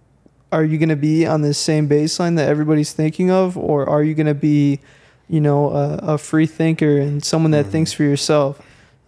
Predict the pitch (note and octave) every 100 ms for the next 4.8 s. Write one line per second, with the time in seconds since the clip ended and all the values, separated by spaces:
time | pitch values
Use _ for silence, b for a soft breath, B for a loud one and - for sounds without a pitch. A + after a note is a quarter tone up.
0 | - - - F3+ E3 D#3+ A3+ A3 G3 E3
1 | D#3+ - - _ _ _ _ _ _ _
2 | _ _ - B B B _ _ _ _
3 | _ - E3 - G3 G#3 F#3 - F3 E3+
4 | D#3+ C#3+ D3 - - D#3 D3+ -